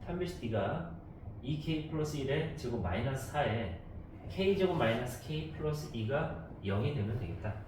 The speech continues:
이거야. 관계를 해주면 사 케이 제곱 플러스 사 케이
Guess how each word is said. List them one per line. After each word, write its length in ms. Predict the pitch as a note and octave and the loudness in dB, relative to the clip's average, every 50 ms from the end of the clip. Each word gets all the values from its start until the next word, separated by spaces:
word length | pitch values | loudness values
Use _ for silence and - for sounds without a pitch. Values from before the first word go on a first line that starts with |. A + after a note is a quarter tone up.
| A2 | -8
이거야. 140 | - E2 - - - - - - - - - - - - - - - - - - - - - - - - - - - - - - - - - - - - - - | -8 -8 -8 -8 -8 -8 -10 -12 -14 -14 -14 -14 -14 -14 -14 -14 -14 -14 -14 -14 -12 -12 -10 -10 -10 -12 -12 -12 -12 -12 -12 -12 -12 -10 -10 -10 -10 -10 -6 -2
관계를 340 | C3+ C3 C3+ C#3+ D3 D3 | 0 2 4 4 4 4
해주면 440 | D3 C3 B2+ C3 C#3 A2 F#2 E2+ E2+ - - - - - - - - - | 4 2 2 0 2 0 0 0 -2 -6 -8 -10 -10 -12 -12 -12 -12 -12
사 260 | - - - F3 F#3 - | -8 -4 -2 -2 -2 4
케이 240 | - G3 F#3 F#3 | 8 10 10 10
제곱 260 | E3+ E3 D#3+ D#3+ D#3+ D#3+ | 8 6 2 0 0 0
플러스 240 | E3 D#3+ D#3 - | 2 2 2 2
사 160 | D#3+ D#3 D#3 - | 0 -4 -4 -2
케이 380 | - C#3 A#2+ G#2+ G#2 - - | 0 0 2 2 2 0 -2